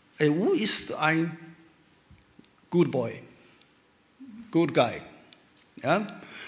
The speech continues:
Also, äh, insbesondere Deutschland,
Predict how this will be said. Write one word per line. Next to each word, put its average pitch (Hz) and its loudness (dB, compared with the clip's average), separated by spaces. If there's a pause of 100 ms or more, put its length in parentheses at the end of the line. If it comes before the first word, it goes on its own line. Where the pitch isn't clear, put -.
(340)
Also, 151 4
äh, 147 4 (100)
insbesondere 175 4 (1500)
Deutschland, 170 0